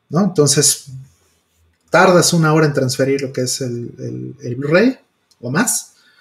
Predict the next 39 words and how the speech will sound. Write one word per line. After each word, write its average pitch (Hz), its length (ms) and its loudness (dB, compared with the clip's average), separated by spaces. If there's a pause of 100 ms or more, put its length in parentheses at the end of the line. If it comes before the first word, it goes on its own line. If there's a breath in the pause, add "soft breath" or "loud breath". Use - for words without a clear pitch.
(760 soft breath)
Tardas 170 420 4
bajando 143 540 -2
el 120 220 -4
parche 135 600 -4
de 117 280 -8
cien 143 260 0
gigas 135 420 0
de 113 120 -6
tu 117 420 -14
juego, 185 380 2
o 117 160 -12
de 117 100 -14
cincuenta 151 480 -2
gigas 151 320 -6
o 123 40 -6
lo 120 60 -8
que - 100 -4
sea. 196 160 2
El 131 120 -6
de, 127 220 -10
el 120 180 -12
de 120 320 -10
Final 139 300 -6
Fantasy 131 340 -4
siete 131 300 -2
creo 127 160 -8
que 135 80 -2
es 123 60 -4
de 117 60 -2
ochenta 131 480 -4
o 127 60 -8
algo 135 140 -2
así. - 240 -6
O - 720 -20
sea, - 120 -8
son 135 360 -4 (180)
en-, 123 240 -12
juegos 143 360 0
enormes. 139 580 -4